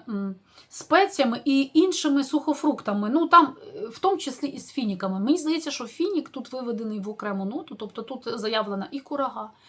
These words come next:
і просто сухофрукти, і фінік. Тобто ці ноти виведені всі три окремо. Ну, от зараз,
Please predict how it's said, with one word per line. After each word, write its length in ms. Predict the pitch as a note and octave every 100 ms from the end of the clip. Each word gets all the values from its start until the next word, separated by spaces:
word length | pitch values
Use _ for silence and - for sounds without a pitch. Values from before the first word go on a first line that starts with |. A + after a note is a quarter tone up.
| - - - - -
і 80 |
просто 360 | - D4 D#4+ -
сухофрукти, 640 | - - G#3 - A3 - -
і 80 | C4+
фінік. 560 | - G#3+ F#3 F3+ - _
Тобто 280 | _ - A3+ -
ці 200 | C#4 C4
ноти 320 | C#4 F4+ C4
виведені 640 | G#3+ C#4 B3+ A3+ G#3+ G#3+ -
всі 200 | - B3+
три 200 | A#3+ A#3+
окремо. 680 | - - A#3+ G3+ E3 E3+ F3 _ _ _ _ _ _ _ _ _ _ _ _ _ _ _ _ _ _ _ _
Ну, 80 | C4+
от 120 | C4+
зараз, 560 | A#3+ F4+ G#4+ D#4+ -